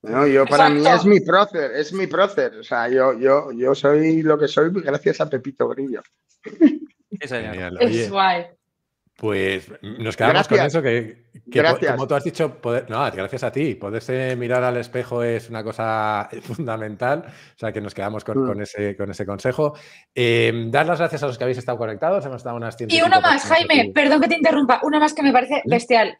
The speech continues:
Speaker 2: Por
Speaker 4: ¿Sí?
Speaker 2: favor, que todos intentemos ser ese que cuando estemos,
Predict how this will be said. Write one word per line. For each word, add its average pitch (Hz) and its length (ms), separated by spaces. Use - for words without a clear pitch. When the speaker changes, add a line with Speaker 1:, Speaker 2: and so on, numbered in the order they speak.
Speaker 2:
Por 262 140
Speaker 4:
¿Sí? 226 80
Speaker 2:
favor, 277 340
que 262 120
todos 277 500
intentemos 254 600
ser 294 360
ese 311 380
que 254 260
cuando 220 240
estemos, 247 460